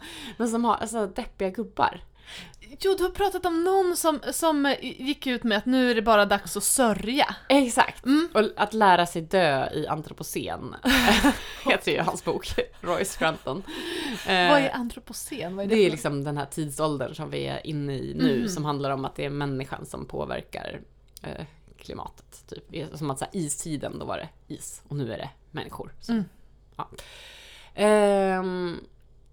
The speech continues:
Speaker 1: ja, men det finns ju en hel del av den, den typen av, eh, kommunikation som är liksom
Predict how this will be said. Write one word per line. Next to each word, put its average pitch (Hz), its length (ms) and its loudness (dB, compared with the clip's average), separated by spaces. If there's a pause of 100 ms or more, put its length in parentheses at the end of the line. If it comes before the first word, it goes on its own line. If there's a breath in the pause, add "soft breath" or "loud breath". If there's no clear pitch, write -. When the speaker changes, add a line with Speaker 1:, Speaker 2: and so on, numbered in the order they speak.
Speaker 1:
ja, 214 80 -2
men 240 140 4
det 247 200 0
finns 294 320 2
ju - 40 -2
en 208 140 0
hel 220 380 0
del 214 520 4
av 175 240 -2
den, 185 300 -4
den 190 340 4
typen 202 520 -4
av, 147 540 -4
eh, 143 220 -4 (840)
kommunikation 170 840 -6 (720 soft breath)
som 190 320 0
är 160 320 -2
liksom 147 720 -4